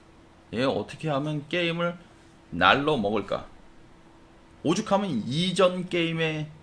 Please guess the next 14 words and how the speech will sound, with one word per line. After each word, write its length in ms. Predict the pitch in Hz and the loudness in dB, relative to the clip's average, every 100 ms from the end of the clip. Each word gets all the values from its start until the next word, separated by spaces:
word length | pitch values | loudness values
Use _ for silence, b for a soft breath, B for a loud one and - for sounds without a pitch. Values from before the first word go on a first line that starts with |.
| - | -10
저의 320 | - 113 123 | 0 2 2
닉네임, 460 | 104 104 95 69 - - - | 0 0 -2 -4 -8 -14 -16
나이트크로의 760 | - 76 69 90 107 - 127 120 | -8 -6 -4 -6 -8 -6 -2 0
닉네임은 520 | 107 92 92 90 123 120 85 | 0 -2 -2 -2 -4 -6 -6
날먹왕이었습니다. 1300 | 73 69 90 107 - - 80 90 110 104 - - - - - - - - - - - | -2 0 0 -2 -4 -2 0 0 -2 -6 -10 -12 -14 -18 -20 -20 -20 -20 -20 -18 -8
이 140 | 175 | 0
날먹왕이 580 | 135 120 175 160 160 160 | 2 2 2 2 0 -2
아스달에 440 | 98 98 101 135 | -2 -2 0 0
왔으면 320 | 107 101 117 117 | 0 -2 -4 -4
또 100 | 135 | -6
날먹을 460 | - 95 104 104 | -4 -4 -4 -2
해야 140 | 170 208 | -2 -2
될 120 | 131 | -2
거잖아. 360 | 82 62 - | -4 -6 -10